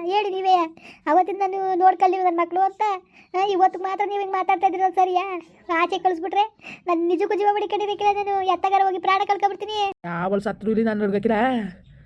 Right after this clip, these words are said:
Speaker 2: ಯಾವಳು ಸತ್ರು ನಾನು ತಲೆಗೆಡ್ಸ್ಕೊಳಕ್ಕಿಲ್ಲ. ಕತ್ ಹೋಗು, ಹೋಗಿ ಸಾಯಿದ್ರೆ ಸಾಯೋಗು. ಹೋಗು, ಯಾವಳು ಸತ್ರು ನನ್ಗೇನು? ನೀನು ಯಾವತ್ತು ನನ್ನ ಮಾತು ಮಿಕ್ ಮೀರಿ ನೀನು ಹೋಗಿ ಅವಳ ತಾವ್ ದುಡ್ಡು ಸವ ಹೋಗಿ ಇಸ್ಕೊಳಕ್ ಹೋಗಿದ್ದು ಅವತ್ತೇ ಮುಗ್ದೋಯ್ತು. ಇವತ್ತು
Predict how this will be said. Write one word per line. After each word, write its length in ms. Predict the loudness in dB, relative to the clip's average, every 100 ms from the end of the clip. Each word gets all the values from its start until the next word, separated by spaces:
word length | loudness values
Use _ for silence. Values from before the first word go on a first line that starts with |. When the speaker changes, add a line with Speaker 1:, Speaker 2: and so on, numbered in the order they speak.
| -14 -8
Speaker 2:
ಯಾವಳು 280 | -4 0 0 -2
ಸತ್ರು 180 | -2 -2
ನಾನು 100 | 0 0
ತಲೆಗೆಡ್ಸ್ಕೊಳಕ್ಕಿಲ್ಲ. 540 | -2 -4 -4 -4 -4
ಕತ್ 100 | 0 2
ಹೋಗು, 120 | 4 2
ಹೋಗಿ 120 | 2 0
ಸಾಯಿದ್ರೆ 300 | -2 -2 -2 0
ಸಾಯೋಗು. 280 | 0 0 -2 -6 _ _ -4 0
ಹೋಗು, 220 | 4 4 2 -6
ಯಾವಳು 240 | 0 0 0
ಸತ್ರು 240 | -2 -2 -2
ನನ್ಗೇನು? 320 | 0 0 0 -4 _ _ _ -8
ನೀನು 140 | -4 -2
ಯಾವತ್ತು 260 | -2 -2
ನನ್ನ 160 | 0 0 0
ಮಾತು 160 | 0 0
ಮಿಕ್ 160 | -2 0
ಮೀರಿ 140 | 0 0
ನೀನು 140 | 0 2
ಹೋಗಿ 240 | 2 2 2
ಅವಳ 120 | 2 0
ತಾವ್ 100 | -2
ದುಡ್ಡು 160 | -2 0
ಸವ 140 | 0 0 -4 -14 0
ಹೋಗಿ 140 | 0 2
ಇಸ್ಕೊಳಕ್ 260 | 0 0 2
ಹೋಗಿದ್ದು 220 | 0 0
ಅವತ್ತೇ 240 | 0 0 -2
ಮುಗ್ದೋಯ್ತು. 340 | 0 0 2 2 2 0 -4 _ -8
ಇವತ್ತು 180 | -4 -2